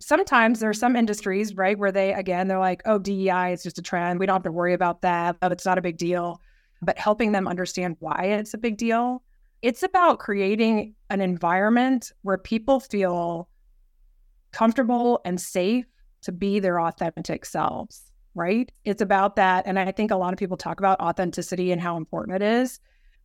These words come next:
You have to walk the walk and talk the talk. And you need to get your boards to understand how important that is. And there are a lot of organizations out there that are, like, toeing the line and,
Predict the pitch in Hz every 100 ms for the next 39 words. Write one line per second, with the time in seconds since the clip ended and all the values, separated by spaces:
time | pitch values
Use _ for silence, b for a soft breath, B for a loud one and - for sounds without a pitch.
0 | _ _ _ _ _ - 175 190 240 262
1 | 233 175 185 196 - 180 180 175 - 175
2 | 185 - 170 - 165 202 180 - - -
3 | 190 196 202 220 214 208 185 170 160 -
4 | 190 175 165 - 202 254 185 165 170 -
5 | - - - 180 170 - - 170 156 165
6 | - - 175 160 - - 156 160 - -
7 | - - _ _ _ 277 302 381 392 226
8 | 185 196 202 208 185 190 175 165 165 175
9 | 170 165 - 165 160 165 - 170 165 165
10 | 160 175 - 170 160 - 175 170 160 160
11 | 165 160 170 165 165